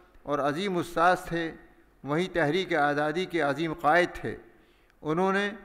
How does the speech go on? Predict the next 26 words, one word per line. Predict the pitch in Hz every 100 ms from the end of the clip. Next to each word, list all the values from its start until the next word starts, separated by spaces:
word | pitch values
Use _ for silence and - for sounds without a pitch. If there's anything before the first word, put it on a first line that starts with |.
| - - _ _ -
अंग्रेज़ | 156 151 180 196 202
के | 180
ख़िलाफ़ | 160 160 175 175 - -
जिस | 160 170
तहरीक | 170 156 202 202
का | 180
मंसूबा | 160 147 214 220
बनाया, | 180 151 135 139 147 - - - _ _ -
जो | 147
बाद | 143 165 185
में | 180 185
तहरीक | 175 160 185 185
रेशमी | 165 170 170 190
रुमाल | 190 170 170 165
के | 160
नाम | 156 165 147
से | 160
मशहूर | 147 - 208
हुआ, | 175 151 135 131 - - - _ - - _ _ _ -
वो | 156 180
हज़रत | 143 170 208 165
मौलाना | 165 160 175 180 185
की | 175 185 185 - - _ 113
बेमिसाल | 151 175 160 180 180 156
हुब्बुल | 156 151 160
वतनी | 151 151 180 196